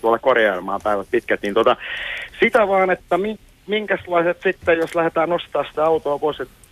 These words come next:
minkälaiset lippusummat laitetaan ympärille. Et se on se kysymys. Ja sitten seuraava vielä tähän näin, että ne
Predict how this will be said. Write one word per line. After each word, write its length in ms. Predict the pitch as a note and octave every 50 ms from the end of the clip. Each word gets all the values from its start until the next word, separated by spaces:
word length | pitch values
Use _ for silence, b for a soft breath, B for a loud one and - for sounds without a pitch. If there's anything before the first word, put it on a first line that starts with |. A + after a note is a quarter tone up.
| - - -
minkälaiset 340 | D#3 D3+ D3 C#3 B2 -
lippusummat 520 | D3+ D#3 D3+ - - B2+ C#3 C3 C#3 C#3 -
laitetaan 580 | D3+ C#3 C3 B2 B2 - - F#2+ F#2+ - - - - - -
ympärille. 600 | B2 C3+ B2 A#2+ A2 G#2+ G2 D#2 - - - - - -
Et 140 | A#2 A2+ - -
se 60 | -
on 120 | C#3 C3 A#2
se 120 | C3+ B2
kysymys. 500 | - - D3 C3 C#3+ A#2+ A2 G#2 - -
Ja 100 | B2 G#2+ B B B B B B B B B B B - -
sitten 400 | F#3 F#3 - - - E3+ E3+ E3 - _ _ _ _
seuraava 680 | - G3+ G#3 G3+ G3 F3+ E3+ D#3+ D3+ D3 C#3+ C#3+ C3+ - _ _ _ _ _ _ _ - _ _
vielä 320 | C#3+ D#3 D#3 D3 C3 B2+
tähän 360 | A#2+ - C3+ B2+ C3 B2 A2+ A#2
näin, 240 | A#2+ A#2+ A#2+ A#2
että 300 | A2+ A2 - _ - A#2
ne 220 | A#2 C3+ D3+ D#3+